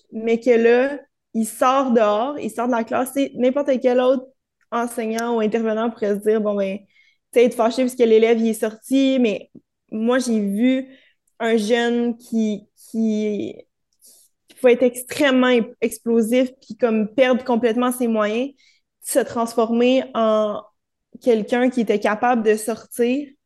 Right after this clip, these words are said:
s'autoréguler et revenir. Ça, ça a été une des plus belles réussites de ma carrière. C'est,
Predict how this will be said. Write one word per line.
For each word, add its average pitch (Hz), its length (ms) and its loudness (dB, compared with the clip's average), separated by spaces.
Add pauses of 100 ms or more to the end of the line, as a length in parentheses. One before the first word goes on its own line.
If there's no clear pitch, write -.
(120)
s'autoréguler 240 1040 -2
et 214 140 -2
revenir. 220 760 -4 (480)
Ça, 247 220 0
ça 247 160 0
a 208 80 4
été 208 480 0
une 220 160 -2
des 208 140 -2
plus 208 200 -6
belles 226 380 2
réussites 226 400 -2
de 226 60 -2
ma 214 180 -4
carrière. 220 400 -2
C'est, 226 180 0